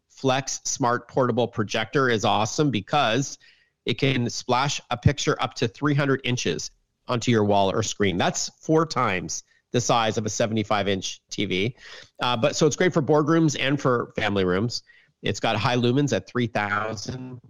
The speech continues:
lumens, so very high brightness. And, uh, that's from Epson. It's eight nineteen,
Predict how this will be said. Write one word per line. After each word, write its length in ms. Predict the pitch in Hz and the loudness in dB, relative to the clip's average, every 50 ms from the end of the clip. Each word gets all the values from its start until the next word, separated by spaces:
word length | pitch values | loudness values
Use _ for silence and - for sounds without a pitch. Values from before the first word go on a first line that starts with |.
| _ _ _ _ _ - - | _ _ _ _ _ -8 -4
lumens, 280 | 113 117 127 143 139 | -2 -2 0 0 -2
so 80 | - 101 | -2 0
very 220 | 90 113 113 123 | 0 2 2 4
high 160 | 120 120 123 | 4 2 2
brightness. 600 | 110 92 101 104 107 113 123 139 151 156 147 - - _ _ _ _ _ _ _ _ _ - | 0 2 0 0 2 2 2 2 2 2 0 -4 -10 _ _ _ _ _ _ _ _ _ -4
And, 260 | 113 110 104 98 104 | -2 0 0 2 2
uh, 100 | 104 101 | 2 2
that's 180 | 110 120 127 - | 2 0 0 0
from 120 | 131 117 | 0 -2
Epson. 420 | 113 120 - - - 95 98 110 | -2 -2 -2 -2 -2 -2 -2 -4
It's 100 | - - | -4 -2
eight 160 | - 131 123 127 | -2 -2 0 0
nineteen, 640 | 123 117 117 113 - - 123 110 104 117 143 139 | 0 0 0 -2 -2 -2 0 0 0 0 -2 -2